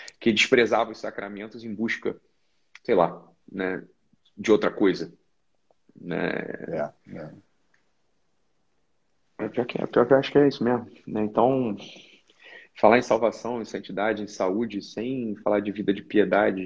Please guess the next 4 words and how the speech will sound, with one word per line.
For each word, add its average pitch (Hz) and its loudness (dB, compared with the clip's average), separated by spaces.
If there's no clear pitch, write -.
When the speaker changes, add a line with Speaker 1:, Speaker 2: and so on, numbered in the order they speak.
Speaker 1:
e 98 -2
essa 95 -2
piedade, 98 -2
né, 87 -2